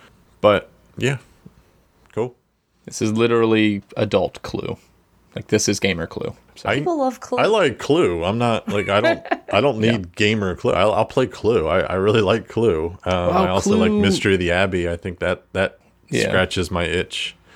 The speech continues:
Speaker 1: Um, for
Speaker 2: Clue
Speaker 1: that
Speaker 2: is fairly
Speaker 1: sort of thing.
Speaker 2: simplistic, though. As an adult, it's,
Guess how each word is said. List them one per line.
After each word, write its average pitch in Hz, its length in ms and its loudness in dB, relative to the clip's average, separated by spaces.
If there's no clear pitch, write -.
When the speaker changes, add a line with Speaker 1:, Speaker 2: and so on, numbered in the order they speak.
Speaker 1:
Um, 85 500 -4
for - 100 -18
Speaker 2:
Clue 165 120 2
Speaker 1:
that 180 80 6
Speaker 2:
is - 100 -2
fairly 139 260 4
Speaker 1:
sort 120 200 2
of 87 60 -4
thing. 117 100 4
Speaker 2:
simplistic, - 80 -20
though. - 340 -4
As 113 160 2
an 127 80 6
adult, 127 400 2
it's, - 200 -2